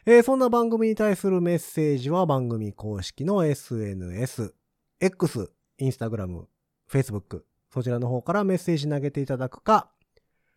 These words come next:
ハッシュタグ五次元ポケットからの脱出、ハッシュタグ五自立をつけてつぶやいてみて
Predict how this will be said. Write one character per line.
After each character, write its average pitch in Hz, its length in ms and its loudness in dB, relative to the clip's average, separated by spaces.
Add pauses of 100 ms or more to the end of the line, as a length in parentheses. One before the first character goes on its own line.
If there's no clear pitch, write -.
(720)
ハ - 120 2
ッ 196 40 4
シ - 80 -4
ュ - 20 -20
タ 196 120 4
グ 127 200 -6
五 131 140 0
次 113 120 -2
元 107 180 -4
ポ 104 160 -4
ケ 98 80 -8
ッ - 20 -4
ト - 160 -12
か 170 120 -6
ら 208 100 0
の 233 180 2
脱 156 160 2
出、 110 380 -8
ハ 117 160 -6
ッ - 20 -2
シ - 100 -8
ュ - 40 -12
タ 104 80 -4
グ 87 160 -12
五 113 100 -6
自 104 180 -4
立 95 220 -10
を 90 80 -10
つ - 80 -18
け 170 140 -6
て 214 140 0
つ 147 140 -6
ぶ 123 140 -2
や 110 140 0
い 87 80 -6
て 87 220 -12
み 95 140 -8
て 80 200 -12